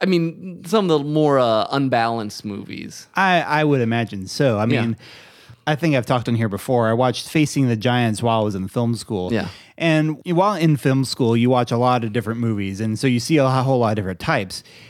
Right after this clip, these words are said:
Speaker 2: And in Facing the Giants, you s-, do see this very imbalance of,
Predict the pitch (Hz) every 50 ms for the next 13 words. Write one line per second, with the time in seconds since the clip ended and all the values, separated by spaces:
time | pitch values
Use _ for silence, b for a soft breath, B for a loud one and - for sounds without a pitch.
0 | B B B B B - 160 156 156 156 151 151 147 143 - - 175 165 139 -
1 | 196 208 220 - - 196 156 143 131 117 110 143 147 156 156 143 120 110 110 104
2 | - - - - b b b b b b 147 147 135 120 - - 160 180 185 -
3 | - 170 156 135 131 127 104 113 117 131 131 127 127 117 113 104 120 120 123 123
4 | 117 113 - - 117 110 107 101 98 -